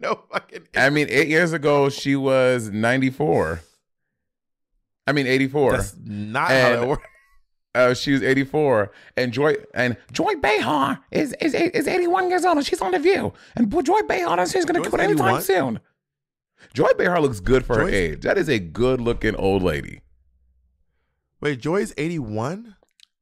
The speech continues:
Speaker 2: Eight, either eighty or eighty-one, something like that. What are you talking
Speaker 1: That's
Speaker 2: about?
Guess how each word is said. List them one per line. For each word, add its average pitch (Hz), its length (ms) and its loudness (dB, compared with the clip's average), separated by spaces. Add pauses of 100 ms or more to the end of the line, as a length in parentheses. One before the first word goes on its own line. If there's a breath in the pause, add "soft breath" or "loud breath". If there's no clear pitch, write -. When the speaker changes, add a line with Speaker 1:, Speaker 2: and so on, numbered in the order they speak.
(200)
Speaker 2:
Eight, 139 200 -2
either 175 240 0
eighty 135 280 2
or 117 60 2
eighty-one, 110 360 0
something 120 180 0
like 90 140 0
that. 76 220 -2 (2000)
What - 80 -4
are - 20 0
you 381 80 0
talking - 320 0
Speaker 1:
That's 208 140 -2
Speaker 2:
about? 104 120 -10